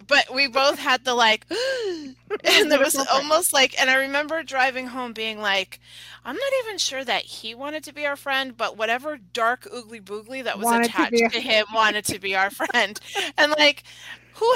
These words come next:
Speaker 1: has conversations like that? Like, how, like
Speaker 2: Oh, yeah.
Speaker 1: there was
Speaker 2: Hmm.
Speaker 1: another, that other energy was, like, dealing with another person in the room
Speaker 2: Yeah,
Speaker 1: for
Speaker 2: I was
Speaker 1: us.
Speaker 2: like, I think it was like, "Can you take me home? 'Cause this guy's
Speaker 1: Yes. <laughs>
Speaker 2: crazy."
Speaker 1: It was.
Speaker 2: It was
Speaker 1: It
Speaker 2: like,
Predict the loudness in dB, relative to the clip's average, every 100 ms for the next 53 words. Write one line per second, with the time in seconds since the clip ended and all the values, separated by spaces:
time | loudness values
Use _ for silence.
0 | 4 2 4 2 2 0 0 0 -4 0
1 | -2 0 0 0 -4 _ 2 2 4 6
2 | 6 4 -4 _ _ 2 2 2 _ _
3 | _ _ _ -10 -8 -6 -4 -4 -8 _
4 | _ _ _ _ -8 -6 -2 0 2 0
5 | 0 -4 0 2 4 2 -2 -2 -4 -4
6 | -8 -14 -10 -10 -10 -10 -10 -12 -12 -12
7 | -10 -8 -6 -8 -10 -12 -10 -10 -10 -10
8 | -4 2 2 2 0 0 2 2 0 -2
9 | -6 -14 -4 -2 -2 -4 -4 -4 -6 -6
10 | -16 -14 -10 -8 -8 -10 -12 -12 -14 -12
11 | -12 -10 -2 6 6 6 2 0 -2 0
12 | 0 0 2 0 0 -4 2 6 6 8